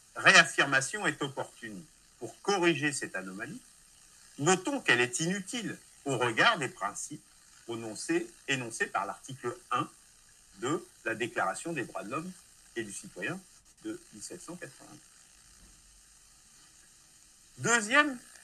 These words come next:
élément, plus gênant, le principe d'égalité tel qu'énoncé est unidirectionnel, donc inégalitaire, puisque les femmes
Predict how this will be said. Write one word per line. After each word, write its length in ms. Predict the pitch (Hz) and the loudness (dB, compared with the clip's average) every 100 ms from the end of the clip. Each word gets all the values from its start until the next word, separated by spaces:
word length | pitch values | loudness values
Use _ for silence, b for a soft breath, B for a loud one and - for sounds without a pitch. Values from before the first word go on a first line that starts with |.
| - | -2
élément, 360 | 147 120 95 - - - - | 2 0 -2 -12 -20 -20 -20
plus 240 | - 240 175 | -6 -2 0
gênant, 320 | 139 101 87 - - - - - - - - - - - - - - - - | 0 -2 -10 -18 -20 -20 -20 -20 -20 -20 -20 -20 -20 -20 -20 -20 -20 -14 4
le 180 | 160 | 4
principe 500 | 170 226 214 - 277 - - | 6 2 2 0 -2 -6 -4
d'égalité 720 | 123 175 160 151 143 - 226 - | 4 4 6 2 -2 -4 0 4
tel 200 | 170 143 | 4 6
qu'énoncé 680 | 175 170 156 - 240 262 - | 4 4 2 0 -2 -2 2
est 220 | 202 214 - - - - | 2 2 -8 -20 -20 -10
unidirectionnel, 1000 | 220 240 233 190 135 110 - - 170 165 - - - - - - - - - - - - | -4 -4 -4 0 0 0 -2 -10 -14 -16 -20 -20 -20 -20 -20 -20 -20 -20 -20 -20 -20 -20
donc 260 | 127 185 190 - - - - - - | -6 -4 -4 -8 -18 -20 -20 -16 -6
inégalitaire, 680 | 143 127 110 95 90 - - - - - - - - - | -2 0 -2 -4 -10 -18 -20 -20 -20 -20 -20 -20 -20 -8
puisque 340 | - 254 - | -2 -2 4
les 160 | 175 147 | 4 4
femmes 400 | - 220 277 | 4 4 4